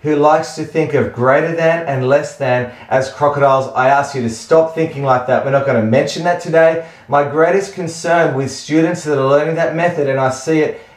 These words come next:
every time I teach years five and six here in Australia with my classes, is that kids that only learn that, they stop reading the actual question,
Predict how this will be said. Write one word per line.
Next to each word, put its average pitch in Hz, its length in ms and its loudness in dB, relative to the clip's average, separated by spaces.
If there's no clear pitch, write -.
every 170 320 2
time 156 280 2
I - 140 0
teach 147 340 -4
years 139 240 -4
five 135 320 2
and 123 120 -6
six - 360 -4
here 139 200 -2
in 127 80 -2
Australia 139 440 0
with 131 100 -2
my 123 200 0
classes, 113 560 -2
is 139 220 0
that 139 180 -2
kids 180 320 2
that 160 260 -2
only 170 380 2
learn 151 400 0
that, - 520 0
they 139 160 -4
stop 165 600 -2
reading 143 680 0
the 143 100 2
actual 139 320 -2
question, 185 680 -2